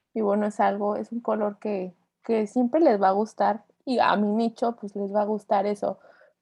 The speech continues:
Pero así de que, ay, yo toda femenina, por lo mismo que lo rosa, lo tierno, no.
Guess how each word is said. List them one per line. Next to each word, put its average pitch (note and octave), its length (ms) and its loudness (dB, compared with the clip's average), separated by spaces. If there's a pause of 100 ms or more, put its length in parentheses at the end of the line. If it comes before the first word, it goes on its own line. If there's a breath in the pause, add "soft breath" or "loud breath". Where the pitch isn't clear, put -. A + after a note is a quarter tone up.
Pero A3+ 280 6
así A3 340 0
de C4 200 -4
que, A3 320 -6
ay, B3+ 360 -4
yo C4 160 -2
toda C4+ 320 -2
femenina, A#3 1080 -4
por G#3+ 140 -8
lo G3+ 80 -2
mismo G#3 300 -6
que G#3+ 100 -10
lo F#3+ 160 -6
rosa, G#3 480 -4
lo G3 140 -8
tierno, G#3 420 -10
no. G3 400 -14